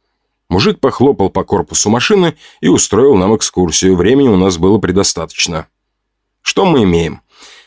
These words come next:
А мы имеем новенького красавца камаз Р Д М "Заря". Расшифровывается как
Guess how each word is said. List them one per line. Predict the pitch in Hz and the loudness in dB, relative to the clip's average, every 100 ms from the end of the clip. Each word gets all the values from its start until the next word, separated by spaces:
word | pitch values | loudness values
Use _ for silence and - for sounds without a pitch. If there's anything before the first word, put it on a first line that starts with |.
| - | -4
А | 110 | 0
мы | 107 95 | 2 4
имеем | 180 190 160 | 4 2 2
новенького | 127 156 139 107 117 | 2 2 2 2 2
красавца | 107 95 90 160 160 - 143 139 - _ _ _ | 2 -2 -2 -2 -2 0 0 0 -4 _ _ _
камаз | 104 101 98 151 - - | -2 2 2 2 -2 -2
Р | 120 101 | -2 0
Д | 92 98 | 2 2
М | 123 | 2
"Заря". | 92 90 90 117 92 - _ | 2 0 0 0 -2 -8 _
Расшифровывается | 87 92 - 80 120 139 123 - | -4 -4 -4 -2 0 2 2 0
как | - 117 | -4 -4